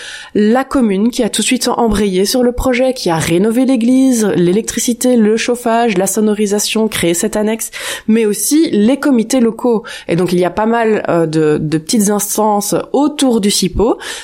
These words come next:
qui sont tous bénévoles et qui s'investissent vraiment pour faire voir le jour à ce projet depuis déjà deux mille seize.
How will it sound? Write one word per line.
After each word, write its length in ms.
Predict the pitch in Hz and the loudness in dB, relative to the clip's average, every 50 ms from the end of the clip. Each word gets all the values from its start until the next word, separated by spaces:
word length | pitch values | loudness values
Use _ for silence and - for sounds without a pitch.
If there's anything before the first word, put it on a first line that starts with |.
| - - | -14 -8
qui 120 | - - 220 | -4 -2 -2
sont 220 | - - 214 202 | 0 0 -2 -2
tous 340 | 208 - - 311 339 302 254 | -2 -2 -2 0 0 0 0
bénévoles 520 | 208 220 208 208 190 170 160 185 214 233 | 0 0 0 0 0 0 0 0 0 0
et 60 | 220 | 0
qui 120 | 202 - 175 | 0 -2 -2
s'investissent 640 | - - 220 220 202 202 180 - - - 233 208 190 | -2 -2 -2 0 0 -2 -2 -2 -2 -2 -2 0 0
vraiment 260 | 180 175 180 208 220 | 0 0 0 0 -2
pour 160 | 220 196 - | -2 -4 -4
faire 220 | - 196 180 165 | -2 -2 -2 -2
voir 500 | 156 151 175 185 196 202 208 208 - - | -2 0 0 0 0 0 0 -2 -2 0
le 140 | - 175 175 170 | 0 2 2 2
jour 260 | 156 165 190 196 185 | 0 0 0 0 0
à 60 | 170 | 0
ce 120 | - - | -2 -2
projet 440 | 175 170 - - 165 135 - 190 220 | -2 -2 -2 -2 0 0 0 0 0
depuis 400 | 202 175 175 165 - - 220 240 | 0 -2 -2 -2 0 0 0 0
déjà 360 | 196 180 170 160 165 208 233 | 2 2 0 2 2 0 -2
deux 180 | 226 180 185 233 | -2 0 -2 0
mille 180 | 226 202 175 160 | 0 0 -2 -2
seize. 480 | - - 190 185 - - 147 - - | -2 -2 -2 -2 -2 -4 -6 -8 -10